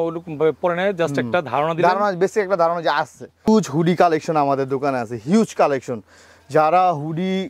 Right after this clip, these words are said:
Speaker 2: খুঁজেন, অনেকে অথেন্টিক হুডি, হুডি নিতে পারে না, তাদের জন্য দেখেন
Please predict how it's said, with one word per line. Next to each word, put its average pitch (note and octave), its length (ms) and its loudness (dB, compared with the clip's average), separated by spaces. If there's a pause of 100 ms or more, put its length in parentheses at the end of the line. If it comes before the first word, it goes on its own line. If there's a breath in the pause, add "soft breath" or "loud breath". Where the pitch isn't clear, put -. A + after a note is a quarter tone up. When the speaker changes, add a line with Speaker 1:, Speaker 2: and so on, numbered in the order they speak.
Speaker 2:
খুঁজেন, F3 460 2 (420 soft breath)
অনেকে D#3+ 280 -2
অথেন্টিক E3+ 520 0
হুডি, D#3 280 -4
হুডি D#3 260 -2
নিতে F#3+ 220 2
পারে F#3+ 160 2
না, D3 80 -4
তাদের D3+ 340 -2
জন্য B2+ 200 -10
দেখেন A#2 240 -12